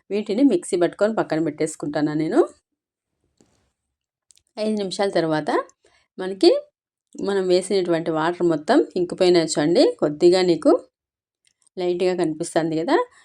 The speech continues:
ఇప్పుడు మనము ఇందులోకి ఒక చిన్న ఉల్లిపాయ, మరీ ఎక్కువ వేయలేదు, మీరు ఎక్కువ కావాలనుకుంటే ఒక పెద్దదైనా వేసుకోవచ్చు. చిన్న ఉల్లిపాయ వేసుకొని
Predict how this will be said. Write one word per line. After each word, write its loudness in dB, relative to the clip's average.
ఇప్పుడు 2
మనము 2
ఇందులోకి 0
ఒక -4
చిన్న -4
ఉల్లిపాయ, 0
మరీ -4
ఎక్కువ -2
వేయలేదు, 4
మీరు 4
ఎక్కువ 2
కావాలనుకుంటే 2
ఒక 0
పెద్దదైనా 4
వేసుకోవచ్చు. -4
చిన్న -2
ఉల్లిపాయ 0
వేసుకొని 0